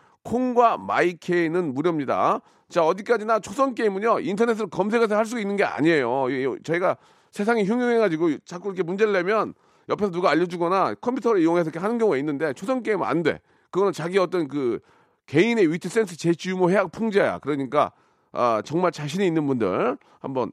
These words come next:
연락 주시기 바랍니다. 샵 팔구일공, 장문 백 원, 단문 오십 원, 콩과 마이케-, 아, 콩과 마이케는 하면 안 돼요. 왜냐면 전화번호 때문에 안 되니까. 문자 샵 팔구일공, 장문 백 원, 단문 오십 원으로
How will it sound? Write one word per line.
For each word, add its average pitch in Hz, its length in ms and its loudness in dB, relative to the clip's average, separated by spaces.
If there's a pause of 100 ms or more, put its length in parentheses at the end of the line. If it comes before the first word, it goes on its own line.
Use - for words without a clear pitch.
연락 123 240 -2
주시기 117 260 -10
바랍니다. 98 380 -4
샵 233 340 0 (260)
팔구일공, 202 800 -2 (260)
장문 170 460 -2
백 147 140 0
원, 165 180 -2
단문 135 260 -6
오십 104 240 -6
원, 139 300 -2 (1200)
콩과 180 420 0 (260)
마이케-, 131 560 -4 (920)
아, 104 120 0 (140)
콩과 233 420 0
마이케는 139 380 0
하면 190 180 0
안 127 100 -2
돼요. 92 260 0 (360)
왜냐면 127 280 0
전화번호 139 360 0
때문에 95 220 -6
안 117 80 -4
되니까. 123 520 -2 (440)
문자 160 400 -4
샵 - 300 0
팔구일공, 202 680 0
장문 165 320 -6
백 156 140 -2
원, 185 100 0
단문 139 280 -6
오십 127 200 -4
원으로 131 420 0